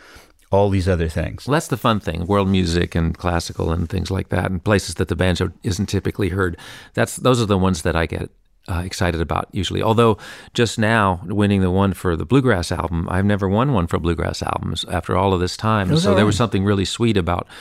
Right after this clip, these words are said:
Speaker 2: returning to the music and, and p-, putting together, like, a very community album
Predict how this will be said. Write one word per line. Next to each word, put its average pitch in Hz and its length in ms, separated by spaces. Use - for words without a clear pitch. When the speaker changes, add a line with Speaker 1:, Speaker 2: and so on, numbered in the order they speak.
Speaker 2:
returning 107 400
to 87 80
the 87 100
music 90 420
and, 90 400
and 87 240
p-, 113 160
putting 107 380
together, 95 320
like, 87 140
a 85 60
very 92 200
community 95 580
album 92 420